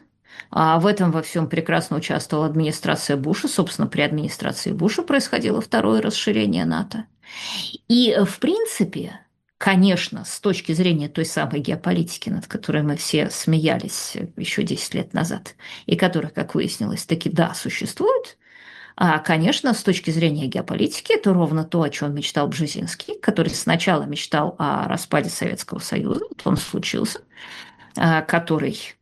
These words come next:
совершенно справедливо считал, я не знаю, эта фраза ему приписывается, или он действительно её произнёс, но уж он точно справедливо считал, что Россия без Украины не является империей,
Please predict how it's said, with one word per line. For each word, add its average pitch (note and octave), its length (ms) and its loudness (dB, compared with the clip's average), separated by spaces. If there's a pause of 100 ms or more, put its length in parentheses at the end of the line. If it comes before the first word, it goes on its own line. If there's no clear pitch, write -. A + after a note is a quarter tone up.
(140)
совершенно F3 360 2
справедливо D#3+ 600 2
считал, - 520 -4 (200)
я D#3 120 2
не D3+ 100 2
знаю, D3+ 200 0
эта - 100 -6
фраза C#3+ 280 2
ему D3+ 120 -2
приписывается, - 680 -2
или D3+ 60 2
он D3 60 2
действительно C#3+ 460 0
её D3 180 2
произнёс, F3+ 540 2
но D#3+ 320 2
уж - 420 -6
он C#3+ 160 -4
точно D3 300 0
справедливо - 540 0
считал, - 420 -4
что - 340 -4 (440)
Россия F3 420 4
без D#3+ 200 0
Украины C#3+ 500 -2
не C#3 160 -2
является A#2+ 500 -2
империей, - 540 0